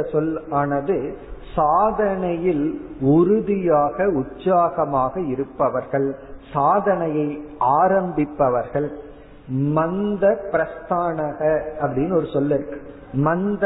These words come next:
பிரஸ்தானகன்னு சொன்னா மெதுவா ஆரம்பிக்கிறது. இப்ப சில சாதனைகளை எல்லாம் தெரிஞ்சுட்டோம் அப்படின்னா அடுத்த வருஷம் ஆரம்பிக்கலாமே,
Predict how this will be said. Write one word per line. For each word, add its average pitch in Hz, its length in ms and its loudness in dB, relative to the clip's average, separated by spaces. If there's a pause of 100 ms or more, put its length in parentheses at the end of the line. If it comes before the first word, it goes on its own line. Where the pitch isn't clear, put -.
(120)
பிரஸ்தானகன்னு 165 1040 -2
சொன்னா 156 320 0 (500)
மெதுவா 220 600 2 (120)
ஆரம்பிக்கிறது. 156 760 -2 (460)
இப்ப 180 260 2
சில 185 280 0
சாதனைகளை 185 800 0
எல்லாம் 170 340 0
தெரிஞ்சுட்டோம் 156 640 2
அப்படின்னா 151 380 -4 (440)
அடுத்த 196 380 0
வருஷம் 208 380 0
ஆரம்பிக்கலாமே, 160 880 -2